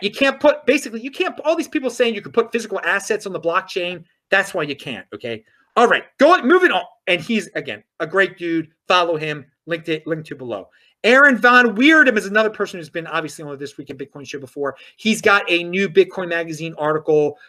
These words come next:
Privacy Co-, Battle Privacy Coins, Why Monero is Hard to Beat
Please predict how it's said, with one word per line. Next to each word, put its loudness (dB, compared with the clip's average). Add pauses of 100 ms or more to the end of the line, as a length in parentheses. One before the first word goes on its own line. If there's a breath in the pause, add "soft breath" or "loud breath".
(140)
Privacy 2
Co-, -4
Battle 2
Privacy 0
Coins, -6 (280 soft breath)
Why 4
Monero 6
is -4
Hard 2
to 0
Beat -10